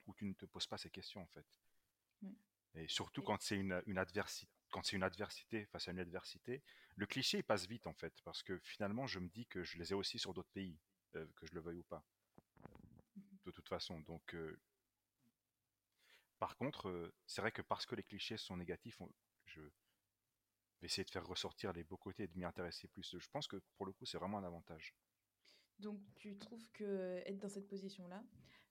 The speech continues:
Speaker 2: est-ce que ça te permet justement de te poser les mêmes questions sur d'autres pays qui ne te concernent, enfin, qui ne t-, oui, ça te permet de faire cette réflexion-là sur des pays qui ne te concernent pas,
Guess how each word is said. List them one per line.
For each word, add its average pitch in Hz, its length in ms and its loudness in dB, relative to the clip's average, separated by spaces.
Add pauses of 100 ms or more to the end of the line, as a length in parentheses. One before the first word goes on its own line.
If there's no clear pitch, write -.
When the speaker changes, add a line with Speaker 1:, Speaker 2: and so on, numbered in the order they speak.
Speaker 2:
est-ce 190 260 -2
que - 60 -20 (140)
ça 196 120 -2
te 175 720 -2 (280)
permet 214 420 2
justement 202 380 -2
de 196 220 0
te 180 120 -14
poser 196 200 0
les 190 80 2
mêmes 196 140 2
questions 202 300 -2
sur 220 140 -8
d'autres 190 180 -4
pays 208 260 0
qui 185 100 -10
ne 175 100 -4
te 175 140 -10
concernent, 185 380 -6
enfin, 196 200 -10 (540)
qui 196 100 0
ne 196 80 6
t-, 196 140 0
oui, 214 180 -2 (480)
ça 196 140 0
te 202 120 -4
permet 202 280 4
de 190 360 4
faire 202 220 0
cette 202 180 0
réflexion-là 202 480 -2
sur 208 140 -6
des 180 100 -4
pays 196 240 0
qui 202 100 -4
ne 175 160 -4
te 170 120 -10
concernent 185 400 -8
pas, 190 200 -8